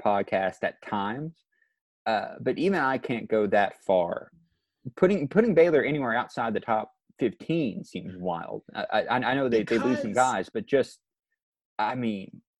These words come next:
Speaker 1: man alive, I trust Bill Connolly, but this is wild, dude.
Speaker 2: Yeah, I, so I think, uh, I will say, I don't think we're throwing Bill under the bus. I do not
Speaker 1: Yeah,
Speaker 2: think he
Speaker 1: I
Speaker 2: has
Speaker 1: mean,
Speaker 2: anything to do with F P I.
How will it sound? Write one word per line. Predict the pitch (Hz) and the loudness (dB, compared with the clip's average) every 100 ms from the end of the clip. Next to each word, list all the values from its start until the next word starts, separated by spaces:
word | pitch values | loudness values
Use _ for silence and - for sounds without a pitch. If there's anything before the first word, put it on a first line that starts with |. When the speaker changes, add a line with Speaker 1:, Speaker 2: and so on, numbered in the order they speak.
| _ _ 110 | _ _ -16
Speaker 1:
man | 117 151 170 165 | -12 -6 -2 0
alive, | 131 123 117 110 92 - | 2 2 0 0 -2 -2
I | 127 156 | 0 0
trust | - 151 135 127 - 117 | 2 2 2 0 -6 2
Bill | 120 | 4
Connolly, | 113 113 113 104 90 | 4 0 -2 -2 -4
but | 82 - | -8 -4
this | - 175 | -2 -2
is | - - | -4 -4
wild, | 117 123 127 - - | 0 2 0 -8 -12
dude. | - 107 - _ _ _ _ _ _ | -8 -8 -10 _ _ _ _ _ _
Speaker 2:
Yeah, | 170 202 170 120 - | -6 -2 -2 -4 -8
I, | 180 | -6
so | - 202 | 0 2
I | 165 | 2
think, | 180 - 254 247 | 0 0 -4 -4
uh, | 170 165 | -2 0
I | 165 | 0
will | 175 226 | 0 0
say, | - 208 196 160 - _ _ | 0 2 2 0 -4 _ _
I | - | -6
don't | 151 165 - | -2 0 0
think | 202 202 | -2 -4
we're | |
throwing | 196 190 170 | -2 -2 -2
Bill | 139 156 156 | 0 0 0
under | 143 | -2
the | 131 | -4
bus. | 113 98 - | -6 -8 -8
I | 139 | -8
do | 135 | -4
not | 151 160 | -4 6
Speaker 1:
Yeah, | 151 | 6
Speaker 2:
think | 113 151 | 6 4
he | |
Speaker 1:
I | |
Speaker 2:
has | 190 | 4
Speaker 1:
mean, | 185 | 2
Speaker 2:
anything | 139 156 | 0 -4
to | |
do | 123 | -6
with | 113 | -8
F | 110 | -12
P | |
I. | 123 | -14